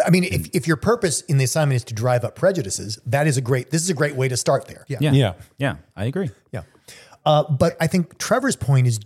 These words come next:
Speaker 1: do you try to, is there a warning? Is there a wa-,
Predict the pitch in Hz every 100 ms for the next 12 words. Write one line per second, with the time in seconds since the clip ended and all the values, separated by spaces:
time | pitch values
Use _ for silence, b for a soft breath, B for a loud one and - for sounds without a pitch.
0 | _ 139 190 185 - - - 147 143 127
1 | - 139 123 120 117 - 135 147 131 120
2 | 123 92 - 117 101 120 113 110